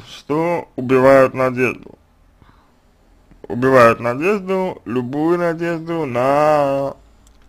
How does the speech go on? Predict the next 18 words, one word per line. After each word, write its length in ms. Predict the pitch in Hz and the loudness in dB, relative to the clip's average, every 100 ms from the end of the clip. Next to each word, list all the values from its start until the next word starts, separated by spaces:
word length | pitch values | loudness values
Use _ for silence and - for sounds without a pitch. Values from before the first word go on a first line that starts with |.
| - - | -20 2
то, 260 | 143 165 | 4 4
что 880 | 127 - - 131 131 127 131 131 123 - _ - - _ _ _ _ - | 0 -8 -6 0 4 6 6 6 2 -10 _ -20 -20 _ _ _ _ -20
что-то 360 | - 143 139 | -2 2 2
произойдёт, 720 | 123 131 120 123 135 170 202 - - - _ - | 2 2 4 2 4 2 2 -2 -18 -20 _ -20
что-то, 380 | - 117 113 113 _ - | -10 -6 -6 -8 _ -10
э, 520 | 92 120 110 104 110 - | -4 0 2 2 0 -2
что-то 200 | 123 - - | -8 -8 -8
появится, 880 | 120 120 156 185 175 - 151 147 139 _ _ _ - - _ _ | -2 2 4 2 0 -8 -4 -4 -6 _ _ _ -20 -20 _ _
что-то 460 | - 127 123 117 | -6 -4 -2 -4
изменится, 1080 | 113 - 175 190 180 156 - 156 151 139 131 _ _ _ _ _ _ _ _ _ _ _ _ _ _ _ _ _ - | -6 -6 -4 -2 -2 -6 -4 0 0 -2 -8 _ _ _ _ _ _ _ _ _ _ _ _ _ _ _ _ _ -6
э, 540 | 110 120 113 110 107 - | 4 8 8 8 4 -2
само 240 | 220 143 131 | -2 -2 0
собой, 540 | 139 123 156 190 175 | 0 2 2 2 2
без 320 | 131 143 156 | 0 0 0
вашего 500 | 127 143 139 - 151 | 4 4 4 -2 -4
на 180 | 135 113 | -2 -4
то 180 | 123 127 | -2 -2
участия. 600 | 120 127 113 - - | 0 0 0 -4 -20